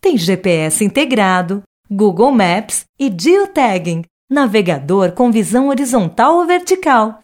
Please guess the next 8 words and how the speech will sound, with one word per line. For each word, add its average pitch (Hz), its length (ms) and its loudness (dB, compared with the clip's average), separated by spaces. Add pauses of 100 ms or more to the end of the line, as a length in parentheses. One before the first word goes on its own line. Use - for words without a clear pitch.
(120)
visor 226 560 2
com 277 160 0
sensor 202 420 -2
de 170 140 -6
movimento 208 760 0
e 302 60 2
zoom 220 280 0
inteligente. 285 920 -2